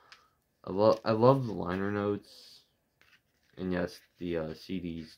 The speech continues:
do actually flip over like that, and actually this is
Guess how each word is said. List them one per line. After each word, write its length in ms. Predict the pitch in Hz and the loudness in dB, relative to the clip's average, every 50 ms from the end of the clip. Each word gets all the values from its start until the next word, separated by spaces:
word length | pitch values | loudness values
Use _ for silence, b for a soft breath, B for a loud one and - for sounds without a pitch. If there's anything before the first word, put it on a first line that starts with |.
| _ | _
do 200 | - 85 82 80 78 - | -10 -8 -6 -6 -6 -8
actually 640 | 78 80 80 76 - - - 80 80 80 80 78 76 - _ _ _ _ _ _ _ _ _ _ _ _ _ _ _ _ - _ _ - - - _ - | -8 -10 -12 -12 -14 -18 -20 -16 -14 -12 -12 -14 -14 -16 _ _ _ _ _ _ _ _ _ _ _ _ _ _ _ _ -20 _ _ -20 -20 -20 _ -18
flip 280 | - 82 80 - _ _ _ _ _ - | -16 -16 -16 -16 _ _ _ _ _ -8
over 600 | - 90 92 95 90 90 90 90 90 87 87 - - - | -6 -4 -4 -4 -4 -4 -4 -4 -2 -2 -4 -6 -10 -14
like 180 | - - - _ _ - | -18 -18 -20 _ _ -14
that, 400 | 87 87 87 87 87 87 - - | -12 -8 -8 -6 -8 -8 -10 -12
and 360 | - - - 78 78 73 73 | -18 -20 -18 -18 -18 -18 -18
actually 280 | 78 - - - - - - | -18 -20 -20 -20 -20 -18 -16
this 240 | - 78 - _ | -16 -16 -16 _
is 380 | - 85 82 80 78 - _ _ | -18 -18 -16 -16 -18 -20 _ _